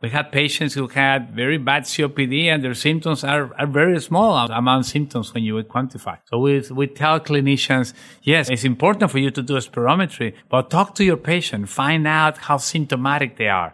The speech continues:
And we recommend to use an objective tool. So you wanna use, like, a Disney scale. Disney scale is one to three. Are, are you short-winded, walking flat, going up the stairs?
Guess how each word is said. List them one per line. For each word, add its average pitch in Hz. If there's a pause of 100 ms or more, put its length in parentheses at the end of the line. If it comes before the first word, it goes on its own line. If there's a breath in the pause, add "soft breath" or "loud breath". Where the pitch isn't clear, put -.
(140 loud breath)
And 139
we 151
recommend 143
to 135
use 143
an 135
objective 131
tool. 107 (160 soft breath)
So -
you 135
wanna 185
use, 165
like, 151
a 127
Disney 180
scale. 98 (280 soft breath)
Disney 208
scale 196
is 175
one 170
to 196
three. 185
Are, 117
are 120
you 156
short-winded, 170
walking 139
flat, 156
going 139
up 135
the 123
stairs? 151